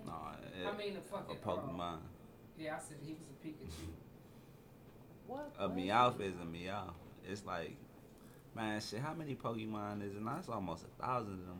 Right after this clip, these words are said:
Speaker 1: motherfuckers.
Speaker 2: How?
Speaker 1: They kept making them.
Speaker 2: Is that the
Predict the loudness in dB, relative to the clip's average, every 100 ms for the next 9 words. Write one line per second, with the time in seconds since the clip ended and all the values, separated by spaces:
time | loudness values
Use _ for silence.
0 | -4 -6 -8 -8 -10 -6 -4 -2 -4 -10
1 | -12 -14 -16 -16 -16 -14 -8 0 2 4
2 | 2 0 -2 -4 -10 -14 -16 -16 -16 -16
3 | -18 -16 -16 -16 -16 -16 -16 -16 -16 -16
4 | -16 -16 -14 -6 -4 -4